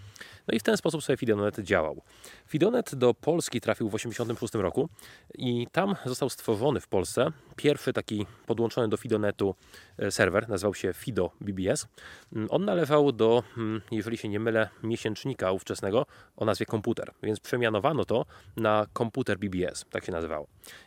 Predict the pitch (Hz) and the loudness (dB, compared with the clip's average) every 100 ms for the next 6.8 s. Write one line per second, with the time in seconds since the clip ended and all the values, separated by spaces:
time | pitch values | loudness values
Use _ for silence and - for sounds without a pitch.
0 | - 117 - _ 143 156 156 147 120 135 | -4 -4 -4 _ 2 4 2 2 2 2
1 | - 127 113 113 113 - 117 - - 110 | 2 -2 -2 -4 -8 -6 -6 -6 -4 -2
2 | 107 107 113 107 104 92 110 165 113 - | 0 2 2 0 -2 -2 0 4 2 2
3 | 95 82 - 110 147 - - - 110 123 | -4 -4 -2 -2 -2 -6 -20 -6 0 0
4 | 120 123 - - 90 180 - - - 110 | 0 -4 -4 -2 -2 -2 -8 -20 -4 -2
5 | 98 98 151 143 98 - 101 107 98 95 | -2 4 4 6 2 0 0 0 2 0
6 | - 113 95 98 92 82 - | 0 -2 0 0 -2 0 -2